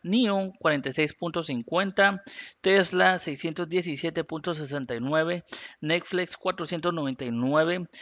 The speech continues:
Amazon, tres mil trescientos ochenta y tres, Cheesecake Factory, cincuenta y seis,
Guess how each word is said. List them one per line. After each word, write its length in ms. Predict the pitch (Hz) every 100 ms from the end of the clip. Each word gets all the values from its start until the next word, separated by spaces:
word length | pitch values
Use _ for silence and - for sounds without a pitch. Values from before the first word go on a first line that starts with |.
| - - _ _
Amazon, 600 | 156 180 196 175 196 185
tres 200 | 143 143
mil 200 | 147 170
trescientos 420 | 175 151 170 165
ochenta 320 | 156 143 123 117
y 140 | 113
tres, 440 | 160 170 175 -
Cheesecake 440 | - 190 - 160 -
Factory, 480 | 170 165 - 160 160
cincuenta 560 | 170 147 131 120 127
y 60 | 123
seis, 440 | - 170 165 -